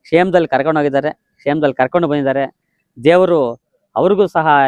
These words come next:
ಈ ಒಂದು ಸಂದರ್ಭದಲ್ಲಿ ಎಲ್ಲ ಐಶ್ವರ್ಯವನ್ನು ಕೊಟ್ಟು ದೇವರು ಅವ್ರನ್ನ ಕಾಪಾಡಲಿ ಅಂತ, ಅವ್ರಿಗೂ ಸಹ ಓಂ ಶಕ್ತಿ ಕಾಪಾಡಲಿ ಅಂತ ಕೇಳ್ಕೊಳ್ತಾ, ಮತ್ತೊಮ್ಮೆ ಮಗದೊಮ್ಮೆ ನಮ್ಮ ಶಕ್ತಿಗಳು ಹೇಳ್ದಂಗೆ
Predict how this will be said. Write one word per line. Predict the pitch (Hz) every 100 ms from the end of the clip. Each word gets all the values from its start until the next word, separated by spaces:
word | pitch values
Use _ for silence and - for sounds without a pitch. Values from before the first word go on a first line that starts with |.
| 143
ಈ | 147
ಒಂದು | 151 139 139
ಸಂದರ್ಭದಲ್ಲಿ | 151 160 135 156 156 127 117 _ _ _ _ _ _ _ -
ಎಲ್ಲ | 160 190 185 170
ಐಶ್ವರ್ಯವನ್ನು | 175 180 160 156 151 170
ಕೊಟ್ಟು | 175 160 127 123 120
ದೇವರು | 151 170 156
ಅವ್ರನ್ನ | 139 135 135 120 -
ಕಾಪಾಡಲಿ | 156 - 180 165 147
ಅಂತ, | 139 135 131
ಅವ್ರಿಗೂ | 175 175 -
ಸಹ | 143 139 131 143
ಓಂ | 170 147
ಶಕ್ತಿ | - 139 143
ಕಾಪಾಡಲಿ | 143 156 139
ಅಂತ | 127 117
ಕೇಳ್ಕೊಳ್ತಾ, | 151 147 135 131 143 - _ _ _ _ _ _
ಮತ್ತೊಮ್ಮೆ | 147 - 190 185 185 185
ಮಗದೊಮ್ಮೆ | 165 165 170 175 165 165 _ _ _ _ -
ನಮ್ಮ | 151 151 175
ಶಕ್ತಿಗಳು | 156 202 180 165 135 123 - _ _ _ _ _ _ _ _ -
ಹೇಳ್ದಂಗೆ | 180 185 180